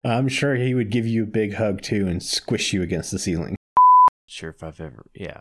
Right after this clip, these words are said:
Speaker 2: I, I'm thinking, did I burn, build a furnace? Yeah, of course, I built
Speaker 1: Yeah,
Speaker 2: a furnace.
Speaker 1: you, you built a furnace. It's
Speaker 2: I built sixty-four of 'em. Then who told you?
Speaker 1: Say what?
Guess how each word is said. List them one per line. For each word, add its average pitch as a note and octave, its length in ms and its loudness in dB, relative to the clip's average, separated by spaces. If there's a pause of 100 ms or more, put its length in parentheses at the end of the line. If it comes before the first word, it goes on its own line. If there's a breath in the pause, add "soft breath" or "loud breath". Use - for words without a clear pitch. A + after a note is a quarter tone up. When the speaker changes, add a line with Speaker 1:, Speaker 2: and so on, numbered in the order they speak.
Speaker 2:
I, - 60 -16 (240)
I'm F2+ 240 -16
thinking, F#2 280 -6
did F2+ 140 -4
I F#2 100 0
burn, G#2+ 280 -6 (140)
build G#2+ 180 -2
a G#2+ 60 -2
furnace? A2 500 -6
Yeah, D#2 320 -4
of - 120 -18
course, - 500 -12
I - 80 -20
built - 180 -8
Speaker 1:
Yeah, G2 60 -2
Speaker 2:
a - 40 -6
furnace. - 240 -2
Speaker 1:
you, G#2 60 0 (160)
you G2 60 -4
built G2 180 0
a G2+ 60 0
furnace. - 520 -8
It's A2 220 -2
Speaker 2:
I - 140 -4
built - 240 -8
sixty-four - 640 -12
of - 60 -20
'em. - 80 -20 (720)
Then A2 160 -4
who B2 140 -2
told C#3 380 -4
you? D2+ 160 -4 (320)
Speaker 1:
Say G2+ 120 -4
what? B2 140 0